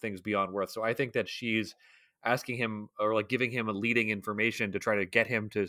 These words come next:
say, "Yes, you're right. It's, you know, I,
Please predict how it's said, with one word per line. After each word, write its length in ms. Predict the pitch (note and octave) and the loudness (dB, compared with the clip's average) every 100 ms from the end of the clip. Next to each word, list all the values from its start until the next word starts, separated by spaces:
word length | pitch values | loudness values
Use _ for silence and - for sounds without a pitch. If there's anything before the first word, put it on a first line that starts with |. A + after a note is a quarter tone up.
| A#2+ | -2
say, 280 | - A2 F#2+ | 2 4 6
"Yes, 360 | A#2 A2 - | 6 6 4
you're 140 | G#2 F#2+ | -2 2
right. 360 | A2+ G#2 F#2 _ _ _ _ _ | 6 4 2 _ _ _ _ _
It's, 280 | G#2+ G2 - A#2 | -8 -8 -10 -8
you 100 | G2+ | -4
know, 140 | F#2 | -2
I, 120 | G2+ | -2